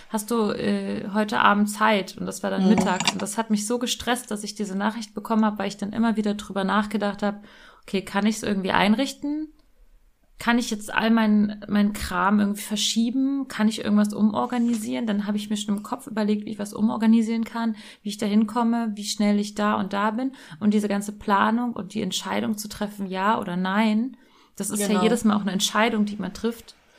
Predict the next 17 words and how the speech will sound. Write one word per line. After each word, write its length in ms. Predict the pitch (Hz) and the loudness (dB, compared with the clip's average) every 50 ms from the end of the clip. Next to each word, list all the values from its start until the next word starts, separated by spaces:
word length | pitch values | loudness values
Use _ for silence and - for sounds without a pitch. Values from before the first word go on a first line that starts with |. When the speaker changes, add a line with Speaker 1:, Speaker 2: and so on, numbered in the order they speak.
| - - - - _ - | -20 -20 -20 -20 _ -8
Speaker 1:
Und 120 | - 196 202 | -4 -4 -4
das 140 | 208 208 | -4 -4
ist 160 | 226 208 - 208 | -6 -6 -4 -4
ja 80 | 214 | -2
anstrengend. 640 | - 214 233 220 - - - 185 175 180 196 - - | 0 0 0 0 0 -2 -4 -6 -6 -6 -6 -6 -6
Entscheidungen 400 | 196 185 - 208 208 208 214 208 | -4 -2 0 2 4 4 4 4
treffen 320 | 208 202 185 - - 202 | 2 0 -8 -6 -4 -4
sind 160 | 202 190 196 214 | -4 -4 -2 0
ja 100 | 202 202 | 0 0
auch 120 | 208 214 | 0 0
anstrengend 580 | 240 214 208 - - - 214 214 208 208 208 - | 0 -2 -2 -2 -2 -2 0 2 2 0 0 -2
und, 180 | 196 196 202 | -4 -4 -4
und 200 | - - 202 208 | -6 -6 -6 -4
Sachen 260 | 208 208 208 - 208 | -4 -4 -2 -4 -4
durchrechnen, 600 | 202 196 202 - - 196 196 196 - 214 196 185 | -4 -4 -4 -4 -2 -2 -2 0 0 -2 -2 -2
durchplanen 480 | - 220 226 214 - - 180 175 175 175 | -2 -4 -4 -4 -4 -2 -2 0 -2 -2
sind, 220 | 170 180 208 208 | -4 -6 -8 -8